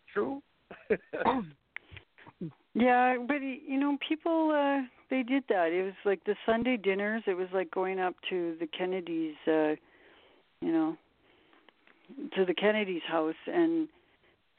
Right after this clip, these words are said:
Speaker 2: just the newest person. They knew that you were on, you know, alert, and, and you're just minding your P's and Q's, and you just didn't wanna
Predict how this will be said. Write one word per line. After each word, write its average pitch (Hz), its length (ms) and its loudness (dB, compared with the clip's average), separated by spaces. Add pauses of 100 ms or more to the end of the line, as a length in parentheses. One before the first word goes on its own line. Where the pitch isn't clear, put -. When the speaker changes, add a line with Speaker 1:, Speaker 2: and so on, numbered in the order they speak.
(180)
Speaker 2:
just 190 180 -10
the 196 80 0
newest 196 460 -2
person. 170 800 0
They 190 160 2
knew 196 280 0
that 185 180 2
you 170 120 -4
were 165 180 -2
on, 160 400 0 (100)
you 165 100 -10
know, 160 300 -6 (340)
alert, 170 460 -4 (100)
and, 156 300 -2 (100)
and 156 260 -8
you're 160 100 -10
just 165 200 -12 (260)
minding 170 440 2
your 170 100 0
P's 170 320 -4
and 156 200 -4
Q's, 180 380 -2
and 147 180 -4 (420)
you 185 80 -4
just 175 220 -2
didn't 185 220 2
wanna 165 360 4